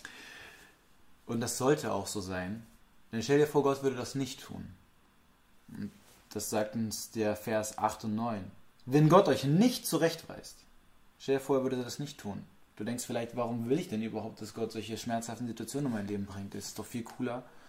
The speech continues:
<laughs> wenn er das einfach so klären würde. Ja, du hast einen guten Punkt. Aber mal gucken, was der Schreiber dazu sagt. „Wenn Gott euch nicht zurechtweist, wie er es doch bei allen Menschen tut“, bei allen übrigens,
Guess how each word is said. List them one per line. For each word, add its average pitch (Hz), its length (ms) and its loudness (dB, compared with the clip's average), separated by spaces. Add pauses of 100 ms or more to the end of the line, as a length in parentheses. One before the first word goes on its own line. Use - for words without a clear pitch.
(320)
<laughs> - 60 -8
wenn 143 100 -2
er - 120 -4
das - 140 -2
einfach - 280 -2
so - 140 2
klären 151 360 2
würde. 110 260 -6 (1300)
Ja, 113 180 2
du 120 140 0
hast 120 140 -4
einen 123 60 -4
guten 123 160 -4
Punkt. 101 400 -4 (840)
Aber 110 220 -2
mal 110 160 -2
gucken, 127 280 -4
was 110 140 -2
der 117 80 -4
Schreiber - 320 -4
dazu 95 260 -10
sagt. 92 340 -8
„Wenn 113 100 0
Gott 123 160 4
euch 110 140 -2
nicht 127 200 -2
zurechtweist, 110 880 -4 (460)
wie 139 160 8
er 147 40 12
es 147 100 6
doch - 180 2
bei - 100 0
allen 147 340 6
Menschen 123 400 2
tut“, 131 420 -4 (1080)
bei - 140 0
allen 139 340 2
übrigens, - 580 -12